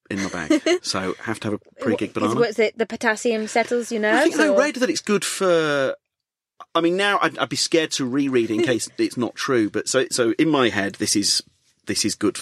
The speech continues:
Speaker 1: for me. So banana, tick. Uh, I, I asked my, it's embarrassing, I asked my yoga teacher for a good stretch. She gave me a stretch. So, uh,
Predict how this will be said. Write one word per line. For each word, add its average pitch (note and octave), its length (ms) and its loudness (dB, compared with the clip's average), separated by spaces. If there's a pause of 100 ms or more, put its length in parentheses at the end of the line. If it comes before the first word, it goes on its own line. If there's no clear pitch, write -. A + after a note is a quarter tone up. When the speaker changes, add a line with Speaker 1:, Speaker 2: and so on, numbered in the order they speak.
(120)
Speaker 1:
for F2 260 -6
me. G2 140 2
So F#2 320 0
banana, G2 440 2 (220)
tick. - 380 0 (600)
Uh, G2 320 2 (460)
I, E2 60 -4 (200)
I G2+ 120 -6
asked F#2+ 140 -4
my, F#2+ 200 0 (640)
it's - 200 -2
embarrassing, F2 500 -6
I - 60 -4
asked G2 120 -2
my G2+ 60 2
yoga G#2+ 240 4
teacher - 320 0
for A#2+ 180 2
a A#2 80 2 (140)
good A#2+ 160 2
stretch. - 400 -2 (320)
She - 300 -8 (240)
gave F#2+ 240 -4
me G2 100 0
a F2+ 80 -4
stretch. - 400 -4
So, F#2 320 -2 (100)
uh, E2+ 380 -8